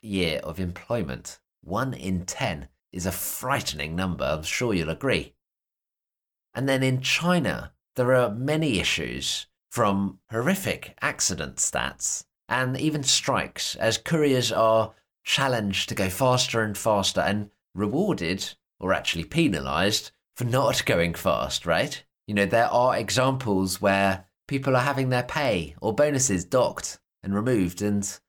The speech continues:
I'm sure you can imagine what that means to people, right? And in turn, the behaviours that that drives. But what's also interesting in China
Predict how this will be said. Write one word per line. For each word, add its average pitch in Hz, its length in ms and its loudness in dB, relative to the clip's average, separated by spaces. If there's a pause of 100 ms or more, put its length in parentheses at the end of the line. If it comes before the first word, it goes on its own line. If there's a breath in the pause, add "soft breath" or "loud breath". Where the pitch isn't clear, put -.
(140)
I'm 98 80 -4
sure 135 240 2
you 101 140 0
can 110 140 -2
imagine 110 440 -2
what 95 140 -2
that 98 240 0
means 120 340 -2
to - 100 -10
people, 78 380 -6
right? 104 340 -4 (280)
And 113 260 -2
in 101 280 -2
turn, 92 680 -2 (280 soft breath)
the 101 80 -4
behaviours 143 880 0
that 98 360 -10
that 87 280 -2
drives. 78 680 -2 (720)
But 110 140 -14
what's 170 260 -2
also 208 320 0
interesting 107 540 -2
in 101 120 0
China 98 640 -2